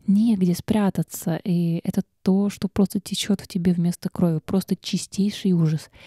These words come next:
чистейший шедевр. Я считаю, что Алхимила — это, м, такой достойнейший D L C, прекрасное дополнение к вселенной Silent Hill'а,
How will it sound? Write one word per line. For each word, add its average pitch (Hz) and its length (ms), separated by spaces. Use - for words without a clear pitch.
чистейший 185 960
шедевр. 151 600
Я 214 140
считаю, 208 220
что - 140
Алхимила — 196 600
это, 180 680
м, 175 600
такой 170 240
достойнейший 170 880
D 160 140
L 156 140
C, - 280
прекрасное 180 600
дополнение 165 720
к 160 240
вселенной 165 500
Silent 156 420
Hill'а, 226 320